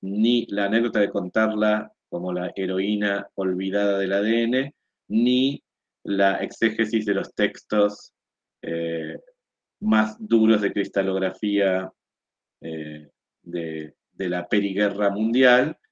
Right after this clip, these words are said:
un lugar en el medio en el cual el personaje es importante por su rol de mujer, de maltratada, de olvidada, de peri-,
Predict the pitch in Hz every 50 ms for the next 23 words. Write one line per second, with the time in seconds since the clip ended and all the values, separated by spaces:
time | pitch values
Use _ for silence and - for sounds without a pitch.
0 | _ _ _ _ _ - 101 104 101 104 104 107 113 110 107 107 - 113 110 110
1 | 113 117 123 135 139 135 120 123 123 117 113 107 101 101 98 92 92 92 87 -
2 | 98 104 104 - 110 110 110 107 113 120 110 - 143 143 139 127 113 98 90 92
3 | - - 92 92 95 92 92 90 92 90 - - 127 123 120 113 107 104 92 92
4 | 90 87 92 92 - 110 104 107 107 104 104 101 92 92 92 90 87 92 92 98
5 | 104 107 107 107 101 101 101 95 90 92 90 90 87 - - 107 104 98 104 98
6 | 92 90 92 90